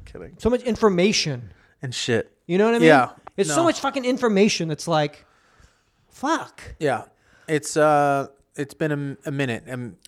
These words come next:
Speaker 2: How do we fucking, we've been doing this.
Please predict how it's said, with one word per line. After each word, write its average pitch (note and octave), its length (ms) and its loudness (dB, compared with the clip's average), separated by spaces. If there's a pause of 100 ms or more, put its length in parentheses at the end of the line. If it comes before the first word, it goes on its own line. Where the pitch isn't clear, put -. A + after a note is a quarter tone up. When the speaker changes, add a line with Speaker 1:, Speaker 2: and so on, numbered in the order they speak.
Speaker 2:
How A#3 140 -6
do C4+ 100 -2
we A3+ 180 -2
fucking, G3 500 -6 (480)
we've G#3 240 -4
been F#3 260 0 (540)
doing F#3+ 260 4
this. D3 300 -2